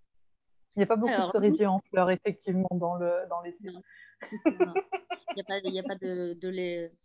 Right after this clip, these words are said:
Speaker 2: Eric Fay par-, parlant de l'origami ou des haïkus, j'aurais trouvé ça un peu bizarre, mais bon.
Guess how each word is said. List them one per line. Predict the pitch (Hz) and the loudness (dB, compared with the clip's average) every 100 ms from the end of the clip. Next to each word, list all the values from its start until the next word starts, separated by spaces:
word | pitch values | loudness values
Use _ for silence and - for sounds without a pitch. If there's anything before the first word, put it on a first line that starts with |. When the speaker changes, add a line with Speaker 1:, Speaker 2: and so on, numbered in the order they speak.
| - _ - - - _ | -20 _ -20 -20 -20 _
Speaker 2:
Eric | 220 247 - | -6 -6 -2
Fay | 285 277 | 0 2
par-, | 254 247 | 0 -2
parlant | 233 247 | 0 2
de | 254 | 2
l'origami | 233 240 240 240 233 247 254 | 2 0 0 0 0 2 0
ou | 208 | 0
des | 202 | 0
haïkus, | 202 214 - 285 | -2 -4 -4 -2
j'aurais | 254 214 | 0 -4
trouvé | 202 220 | -4 -4
ça | 220 254 | -2 0
un | 233 | -2
peu | 233 | -2
bizarre, | 208 208 196 165 | -6 -2 0 0
mais | 185 214 | 2 2
bon. | 196 175 | 2 -2